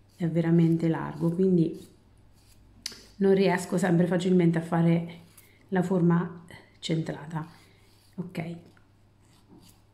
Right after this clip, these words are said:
ci rivediamo tra poco con le altre unghie.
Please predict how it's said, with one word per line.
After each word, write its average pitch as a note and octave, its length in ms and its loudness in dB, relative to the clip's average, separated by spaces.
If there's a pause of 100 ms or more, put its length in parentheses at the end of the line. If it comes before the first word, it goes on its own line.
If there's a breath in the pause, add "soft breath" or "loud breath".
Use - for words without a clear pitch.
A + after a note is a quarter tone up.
(880 soft breath)
ci F3+ 140 -6
rivediamo F3 500 0
tra C4 160 0
poco D4 720 -2
con E3 460 -2
le F#3 160 0
altre D#3 360 -4
unghie. E3 640 0